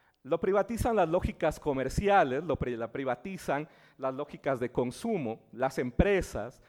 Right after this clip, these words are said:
las grandes constructoras, los grandes organismos que compran terrenos, las urbanizaciones privadas,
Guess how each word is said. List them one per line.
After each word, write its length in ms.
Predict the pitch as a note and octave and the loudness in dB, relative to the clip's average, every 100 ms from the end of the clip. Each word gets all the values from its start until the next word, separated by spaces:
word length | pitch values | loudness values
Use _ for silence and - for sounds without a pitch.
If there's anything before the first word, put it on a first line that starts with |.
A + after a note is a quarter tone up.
| _ - | _ -2
las 160 | C3 | -2
grandes 340 | C3 D3 C#3+ C#3+ | 2 0 0 -4
constructoras, 1040 | C3+ A#2+ C3+ - - G3 E3+ B2 G#2+ - - _ | -10 -10 -14 -16 -4 0 2 0 -2 -10 -20 _
los 120 | C3+ C3 | -4 0
grandes 340 | D3+ D#3 D#3 | 2 2 0
organismos 640 | C#3+ C3 C#3+ E3+ D#3+ C#3 | 0 0 -2 -2 -4 -6
que 120 | - - | -10 -12
compran 360 | B2 A#2 A#2 | -10 -6 -6
terrenos, 760 | C#3 C#3+ F#3+ F#3+ D3 B2 D3+ _ _ - | -2 0 0 0 -2 -6 -10 _ _ -20
las 320 | A#2 B2 B2 D#3 | -6 -2 -2 -4
urbanizaciones 800 | C3+ C3 B2+ C3 - B2 A#2 | -2 -2 -2 -6 -4 -4 -4
privadas, 800 | - D#3 E3 F#3 E3 C3+ C3+ D3 | -4 -2 2 4 4 2 -2 -8